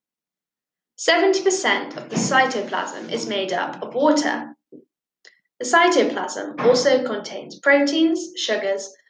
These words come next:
ions, and fatty acids. Many metabolic reactions take place in the cytoplasm. Different organelles perform specific functions within the cytoplasm.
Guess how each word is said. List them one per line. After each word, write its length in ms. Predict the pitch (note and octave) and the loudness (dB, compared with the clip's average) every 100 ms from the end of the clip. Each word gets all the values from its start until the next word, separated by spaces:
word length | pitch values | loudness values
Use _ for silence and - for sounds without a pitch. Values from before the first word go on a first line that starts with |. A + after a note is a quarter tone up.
| _ - | _ 0
ions, 560 | C4 G#3 F#3+ G3+ - G3+ | 2 2 -4 -8 -12 -14
and 100 | - | -6
fatty 360 | F3+ F#3 - | -6 -6 -6
acids. 840 | - - A1+ F#2 - - - - _ _ _ _ - - _ _ _ _ _ _ _ _ _ _ _ - | -6 -4 -6 -6 -8 -12 -14 -16 _ _ _ _ -20 -20 _ _ _ _ _ _ _ _ _ _ _ -12
Many 500 | G#3+ C#4+ D#4 F#4 - | 0 4 6 6 4
metabolic 580 | C4+ - A#3 A3+ A3+ | 0 2 4 4 4
reactions 720 | G#3+ G3+ C4+ - - G3+ G3 - | 2 2 2 -2 -8 -8 -8 -6
take 280 | A3 A3 | -6 -4
place 340 | - C#4 C4 G3 | 0 2 2 -2
in 100 | F#3+ | -6
the 60 | |
cytoplasm. 880 | F#3+ G3 G3 F#3+ - - - - A3+ - _ _ _ _ _ _ - | -6 -2 0 -2 -10 -12 -10 -12 -16 -20 _ _ _ _ _ _ 0
Different 360 | F4+ - G4+ | 2 4 4
organelles 720 | D4+ D#4 D4 G#3+ F#3 G3+ - - | 6 6 6 4 4 2 -4 -8
perform 380 | A3+ G#3+ G#3 | -4 0 0
specific 560 | G#3 - A3+ B3+ B3 - | 0 -6 -6 -4 -4 -4
functions 720 | - B3 B3 - - - - | -2 -2 -2 -6 -6 -8 -4
within 340 | A3 A3 G3+ G3 | -2 0 -2 -2
the 60 | |
cytoplasm. 960 | G3+ G#3 G#3 G#3 G3+ - - - - | -4 -2 -2 -2 -8 -8 -10 -10 -12